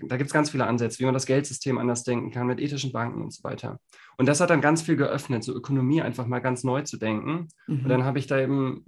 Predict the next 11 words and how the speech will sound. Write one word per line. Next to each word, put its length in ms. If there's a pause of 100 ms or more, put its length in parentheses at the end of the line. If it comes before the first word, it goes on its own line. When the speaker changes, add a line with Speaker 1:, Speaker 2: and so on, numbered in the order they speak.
(100)
Speaker 1:
viele 220
Bücher 340
gelesen, 720
waren 220
Workshops, 680
Unternehmer, 680
Unternehmerinnen 560
kennengelernt, 600
ethische 300
Banken 600 (540)
besucht, 640